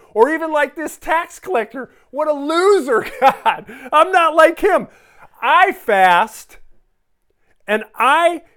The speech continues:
give a tenth of all I get. So this guy,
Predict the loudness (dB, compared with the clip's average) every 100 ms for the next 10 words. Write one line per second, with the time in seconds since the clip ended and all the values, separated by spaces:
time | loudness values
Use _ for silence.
0 | -18 -4 0 0 -2 -8 -10 -10 -14 -10
1 | -8 -8 -12 -6 -4 -2 -4 -4 -6 -6
2 | -8 -8 -12 -16 -6 -2 -2 -2